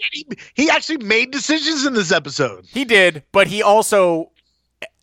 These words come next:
Speaker 2: was forced to acknowledge on multiple occasions that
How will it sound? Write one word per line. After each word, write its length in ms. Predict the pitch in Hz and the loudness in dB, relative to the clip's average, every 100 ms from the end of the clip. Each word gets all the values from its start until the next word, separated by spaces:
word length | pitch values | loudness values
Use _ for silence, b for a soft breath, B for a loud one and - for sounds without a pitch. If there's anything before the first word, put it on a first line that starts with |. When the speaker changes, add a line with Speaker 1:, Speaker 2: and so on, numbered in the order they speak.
| - | -14
Speaker 2:
was 280 | 165 170 - | -6 -6 -6
forced 460 | - 220 220 - _ - | -6 -4 -4 -6 _ -10
to 180 | 202 180 | -6 -4
acknowledge 560 | - 156 156 151 123 | -4 -2 0 0 -2
on 160 | 127 120 | -4 -6
multiple 400 | 147 165 139 135 | -8 -10 -12 -10
occasions 600 | 117 131 123 120 98 90 | -6 -4 -4 -6 -14 -6
that 300 | 110 107 | -4 -4